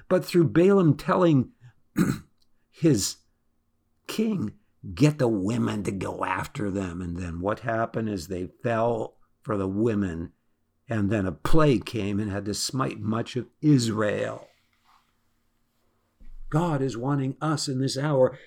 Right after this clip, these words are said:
to know a relationship with him that overcomes in our times of weakness. And so that's why it says in this passage here,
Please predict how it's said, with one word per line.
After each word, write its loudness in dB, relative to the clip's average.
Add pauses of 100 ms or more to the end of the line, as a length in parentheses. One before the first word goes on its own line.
(100)
to 4
know 6
a 4
relationship 0
with 0
him -2 (180)
that 2
overcomes 4 (240)
in 2
our 0
times -2
of -6
weakness. -6
And 0
so -2
that's -4
why -4
it -4
says -6
in -4
this -8
passage -12
here, -10